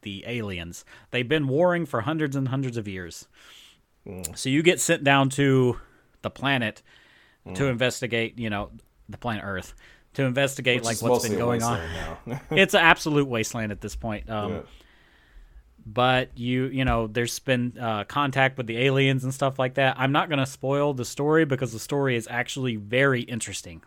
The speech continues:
Speaker 1: Like, it's, it gets, takes some left turns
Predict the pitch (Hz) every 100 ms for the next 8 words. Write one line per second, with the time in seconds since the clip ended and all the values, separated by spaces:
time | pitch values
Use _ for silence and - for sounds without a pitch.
0 | - 101 98 120 - - - _ _ _
1 | _ - - 113 113 147 143 - - _
2 | 147 139 131 135 139 - 139 131 123 107
3 | -